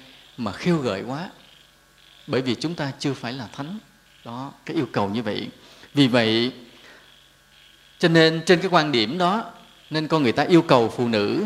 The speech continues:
phải ăn mặc đoan trang, kín đáo. Ăn mặc kín đáo là một nghĩa vụ đối với đạo đức của xã hội, nơi người phụ nữ.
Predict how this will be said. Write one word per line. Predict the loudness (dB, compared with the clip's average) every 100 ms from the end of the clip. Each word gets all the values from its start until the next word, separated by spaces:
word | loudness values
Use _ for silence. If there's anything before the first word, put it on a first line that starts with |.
| -6 -6
phải | -4
ăn | -2 -2 0
mặc | -2 -4 -20 -20 _ -4
đoan | -2 -2 -4
trang, | -6 -6 -8 -8
kín | -6 -4
đáo. | -4 -4 -8 -10 -18 _ _ _ _ _ _ _ _
Ăn | 0 2
mặc | 2 2
kín | 2 6
đáo | 4 4 0 -4 -10 -20 -20 -10
là | -2 0
một | 0 -2 0
nghĩa | 0
vụ | 2 0 0 -2 -4 -4
đối | -2 -2
với | -2 -4 -2
đạo | -2 -2
đức | -6 -8 -10
của | -10
xã | -8 -12
hội, | -12 -12 -12 -14 -20 _ _
nơi | -8 -6 -6
người | -6 -6
phụ | -8 -12
nữ. | -12